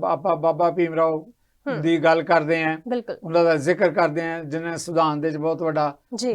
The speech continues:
Speaker 1: ਯੋਗਦਾਨ ਪਾਇਆ ਬਣਾਉਣ ਦੇ ਵਿੱਚ।
Speaker 2: ਬਿਲਕੁਲ।
Speaker 1: ਤਾਂ ਉਸ ਸੰਵਿਧਾਨ ਦੇ ਵਿੱਚ ਤਾਂ ਵਿਰੋਧੀ ਧਿਰ ਦਾ ਪੂਰਾ ਸਤਿਕਾਰ ਹੈ।
Speaker 2: ਹੂੰ।
Speaker 1: ਵਿਰੋਧੀ ਧਿਰ ਦੇ ਬਗੈਰ ਤੁਸੀਂ ਪਾਰਲੀਮੈਂਟ ਦੀ ਇਮੇਜਿਨ ਹੀ ਨਹੀਂ ਕਰ ਸਕਦੇ, ਸੋਚ ਹੀ ਨਹੀਂ ਕਰ ਸ-, ਸਕਦੇ।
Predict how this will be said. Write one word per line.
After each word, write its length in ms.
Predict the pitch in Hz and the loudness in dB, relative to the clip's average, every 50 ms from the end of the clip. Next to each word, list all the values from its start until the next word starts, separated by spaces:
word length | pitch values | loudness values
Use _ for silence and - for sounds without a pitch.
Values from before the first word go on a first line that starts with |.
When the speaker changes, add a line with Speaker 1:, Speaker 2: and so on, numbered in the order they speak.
| - | 2
Speaker 1:
ਯੋਗਦਾਨ 460 | 170 175 175 180 175 170 185 180 175 | 2 4 4 4 4 2 2 0 0
ਪਾਇਆ 260 | 151 175 165 165 165 156 | 2 4 4 6 4 4
ਬਣਾਉਣ 360 | 143 151 156 156 156 156 151 | 2 -2 -4 -4 -4 -4 -4
ਦੇ 60 | 151 | -2
ਵਿੱਚ। 360 | 151 151 147 147 - 170 156 151 - | -2 -2 -4 -4 -6 -6 -6 -6 -4
Speaker 2:
ਬਿਲਕੁਲ। 280 | 240 254 240 - 175 - _ _ _ _ _ _ | -4 -4 -4 -4 -10 -14 _ _ _ _ _ _
Speaker 1:
ਤਾਂ 100 | - 196 | 0 0
ਉਸ 400 | 208 214 214 202 220 240 233 - | 0 0 2 4 4 4 4 2
ਸੰਵਿਧਾਨ 420 | 240 226 208 226 190 180 175 180 185 | -4 -2 0 2 4 4 2 2 2
ਦੇ 100 | 214 214 | 2 4
ਵਿੱਚ 280 | 214 208 196 202 190 | 4 2 0 0 -6
ਤਾਂ 280 | 180 233 226 202 208 214 | -2 0 0 0 0 0
ਵਿਰੋਧੀ 360 | 185 180 180 190 185 214 220 | 0 0 0 0 2 0 -2
ਧਿਰ 200 | - 233 202 170 | 0 0 0 2
ਦਾ 140 | 165 190 185 | 4 2 2
ਪੂਰਾ 300 | 175 180 190 180 208 190 | 2 0 0 2 2 2
ਸਤਿਕਾਰ 520 | - 196 185 - 170 - 190 190 196 190 | 2 0 -6 -6 0 2 6 6 6 6
ਹੈ। 220 | 190 185 180 - _ _ _ - | 4 2 0 -6 _ _ _ -6
Speaker 2:
ਹੂੰ। 80 | 277 | -6
Speaker 1:
ਵਿਰੋਧੀ 480 | 208 - _ _ - 165 180 175 185 208 | -6 -6 _ _ -2 -2 -2 2 0 0
ਧਿਰ 200 | 202 214 190 165 | 2 2 0 2
ਦੇ 120 | 165 185 | 2 2
ਬਗੈਰ 340 | 180 170 160 170 170 175 175 | 2 2 2 2 2 2 2
ਤੁਸੀਂ 240 | 165 202 160 180 180 | 0 -2 0 0 0
ਪਾਰਲੀਮੈਂਟ 480 | 185 - 170 165 170 175 170 175 170 160 | 0 2 0 0 0 0 -4 -6 -8 -4
ਦੀ 360 | 156 175 170 175 170 170 - _ _ _ _ _ _ _ | 0 2 2 2 0 -2 -8 _ _ _ _ _ _ _
ਇਮੇਜਿਨ 520 | _ - 151 156 170 170 160 180 208 214 | _ -10 -4 2 4 4 6 6 4 4
ਹੀ 80 | 214 220 | 4 0
ਨਹੀਂ 120 | 214 214 | -2 0
ਕਰ 160 | 185 214 180 160 | 2 2 2 2
ਸਕਦੇ, 280 | - 196 190 175 180 | 0 -2 -2 -2 -2
ਸੋਚ 320 | 175 - 180 180 180 175 233 | -2 0 0 0 0 0 0
ਹੀ 60 | 208 | -2
ਨਹੀਂ 140 | 196 202 185 | -2 -4 -4
ਕਰ 180 | 214 202 190 | -2 -2 -2
ਸ-, 120 | 151 - 175 | -2 -4 -6
ਸਕਦੇ। 540 | 175 151 139 160 156 156 151 160 156 156 | -6 -6 -4 -6 -6 -4 -4 -6 -6 -6